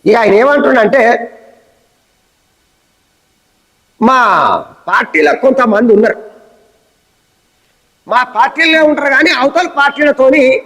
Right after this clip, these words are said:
సోపత్ చేసుకుంటారు." మా పార్టీలో ఉన్న రహస్యాలన్నీ వాళ్ళతో కలిసి పంచుకుంటారు. ఇక భూదందాలు, మాఫియా,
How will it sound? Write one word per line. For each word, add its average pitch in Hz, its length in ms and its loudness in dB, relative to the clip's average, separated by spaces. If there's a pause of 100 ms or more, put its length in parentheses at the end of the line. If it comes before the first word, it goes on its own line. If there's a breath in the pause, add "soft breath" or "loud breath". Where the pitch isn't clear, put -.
(720)
సోపత్ 247 400 0
చేసుకుంటారు." - 580 -4 (1700)
మా 269 80 0 (140)
పార్టీలో 302 440 2
ఉన్న 285 100 4 (140)
రహస్యాలన్నీ 254 680 2
వాళ్ళతో 220 360 0 (180)
కలిసి 185 260 -4
పంచుకుంటారు. 175 480 -4 (1080)
ఇక 262 120 2
భూదందాలు, 262 800 2 (160)
మాఫియా, 233 540 0